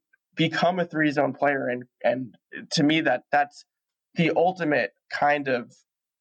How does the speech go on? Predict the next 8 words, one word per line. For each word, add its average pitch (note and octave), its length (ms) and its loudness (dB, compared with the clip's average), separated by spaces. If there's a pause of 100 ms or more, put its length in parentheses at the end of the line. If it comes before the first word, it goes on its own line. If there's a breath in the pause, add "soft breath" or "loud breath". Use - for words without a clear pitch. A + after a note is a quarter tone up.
way C3 500 0
to C#3 160 -4
best C3 280 -2
utilize C3 380 2
his A#2+ 140 -6
skill B2 240 2
set, - 340 -2
because C3+ 400 -2